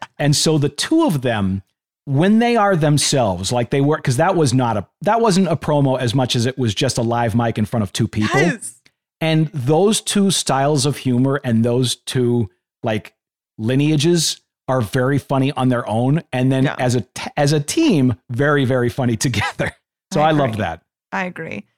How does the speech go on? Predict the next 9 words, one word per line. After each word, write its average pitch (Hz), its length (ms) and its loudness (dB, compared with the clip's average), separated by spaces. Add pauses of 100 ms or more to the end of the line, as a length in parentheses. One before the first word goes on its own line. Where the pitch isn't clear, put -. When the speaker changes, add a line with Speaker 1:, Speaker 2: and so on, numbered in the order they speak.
(160)
Speaker 2:
I 330 180 0
like 381 200 0
ending 247 380 2
on, 196 380 -2
on 180 380 -2
this 185 260 -2
note 160 320 -2 (120)
for 170 160 -2
Raw, 139 400 0